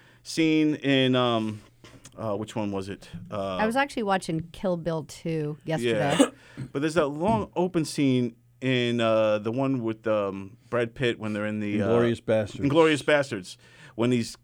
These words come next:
Speaker 1: got the guy in his house and he's looking for the runaway Jew and she's under the
Speaker 2: Yeah.
Speaker 1: floorboards and
Speaker 2: Yep.
Speaker 1: that conversation. It's such a long scene.
Speaker 2: Right.
Speaker 1: But it pays off.
Speaker 2: Yes.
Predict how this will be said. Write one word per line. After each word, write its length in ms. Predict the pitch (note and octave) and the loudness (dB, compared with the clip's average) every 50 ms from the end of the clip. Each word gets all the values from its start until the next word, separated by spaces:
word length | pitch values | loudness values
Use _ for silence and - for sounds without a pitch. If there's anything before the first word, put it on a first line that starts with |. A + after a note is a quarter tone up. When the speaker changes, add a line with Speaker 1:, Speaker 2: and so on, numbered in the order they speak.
| _ - | _ 2
Speaker 1:
got 280 | A#2+ C#3 C#3 C3 C3 - | 6 8 8 8 6 2
the 100 | B2 A#2+ | 0 0
guy 300 | A2+ B2 B2 B2 B2+ B2+ | 2 4 4 4 4 4
in 100 | B2+ B2 | 2 0
his 140 | B2 A2+ - | -2 -2 0
house 220 | C3 A#2 A#2+ A#2+ - | 0 0 0 0 -2
and 40 | |
he's 80 | A2 G2 | -4 -6
looking 160 | - G#2+ A2+ | -6 -6 -6
for 120 | G#2+ - A2 | -6 -6 -6
the 100 | G#2+ G2+ | -4 -2
runaway 600 | G#2+ A2 G#2+ G#2+ A2 A2 G#2+ G#2+ G#2 G2+ F#2 - _ _ _ _ - G2 | -2 -2 -2 0 0 0 0 -2 -2 -6 -8 -14 _ _ _ _ -20 -6
Jew 300 | - A#2 A#2+ A2+ A2+ A2+ | 0 2 2 4 2 2
and 100 | G#2 G2 | -2 -4
she's 140 | - G#2 | -8 -8
under 220 | A2 G#2+ G#2 G#2+ G#2+ | -8 -8 -6 -6 -6
the 260 | G#2 G#2 G#2 G2+ G2 - _ - - - - - - | -4 -4 -4 -6 -8 -12 _ -20 -20 -20 -20 -14 -10
Speaker 2:
Yeah. 340 | F3 F3 E3+ E3+ E3 D#3+ | -4 -2 0 0 0 0
Speaker 1:
floorboards 560 | D#3 C3+ C3+ C3 B2 B2+ C3+ C3+ C3+ C3 B2+ B2 | 0 -2 -2 -2 -2 0 0 0 0 0 -2 -4
and 100 | A#2 A2 | -4 -2
Speaker 2:
Yep. 100 | E3+ E3+ | -2 -2
Speaker 1:
that 100 | E3 D#3+ | -2 -2
conversation. 600 | - C3+ C3 C3 A#2 A#2 - C3 B2 B2+ C3+ C#3 | -4 -4 -4 -4 -4 -6 -6 -6 -6 -6 -6 -6
It's 120 | C3 C3 - | -8 -8 -8
such 300 | - - G#3 G#3 G3+ - | -6 -4 -4 -4 -2 -4
a 60 | C3 | -4
long 420 | A#2 A#2+ B2+ C#3+ D3 D3 C#3+ C#3 | -4 -2 -2 -2 -2 -2 -2 -4
scene. 320 | C3+ - - C#3+ C#3+ D#3 E3+ | -6 -6 -6 -6 -4 -2 -2
Speaker 2:
Right. 320 | E3+ E3 D#3+ D#3 D3+ - - - - - - _ _ _ _ | -2 -2 -2 -4 -6 -8 -10 -14 -20 -20 -20 _ _ _ _
Speaker 1:
But 140 | - C3 | -2 -2
it 120 | B2 A#2+ - | -2 -4 -4
pays 280 | - D#3+ D3+ D3 C3+ | -4 -2 -2 0 0
off. 460 | B2+ D#3 E3 D3 G#2+ G2 - - - - - | 0 0 0 0 0 -2 -6 -14 -20 -20 -10
Speaker 2:
Yes. 680 | - E3+ F#3 F#3+ G3 E3 C3 D3+ E3 - - - - | -4 -2 -2 0 0 -2 -4 -6 -10 -12 -16 -20 -20